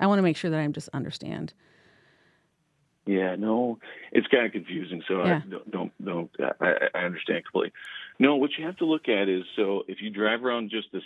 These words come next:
Speaker 2: city of Sioux Falls, you'll see pipelines strewn throughout the neighborhoods. And that's where, and those are obviously were per-, were, were constructed at the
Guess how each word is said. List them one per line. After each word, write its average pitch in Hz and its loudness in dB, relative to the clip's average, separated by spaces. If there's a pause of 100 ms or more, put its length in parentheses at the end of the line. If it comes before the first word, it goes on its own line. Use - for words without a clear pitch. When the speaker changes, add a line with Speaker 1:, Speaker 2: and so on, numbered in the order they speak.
Speaker 2:
city 98 -2
of 82 -8
Sioux 101 -6
Falls, 85 -6
you'll 95 -8
see 101 0
pipelines 90 -2
strewn 101 2 (100)
throughout 90 2 (580)
the 104 8
neighborhoods. 80 -4 (800)
And 87 0
that's 92 4 (100)
where, 101 4
and - -6
those 95 0
are 104 2
obviously 95 -4
were 98 -4
per-, - -8
were, 95 -4 (240)
were 85 -4
constructed 90 0 (460)
at - 0
the 92 -2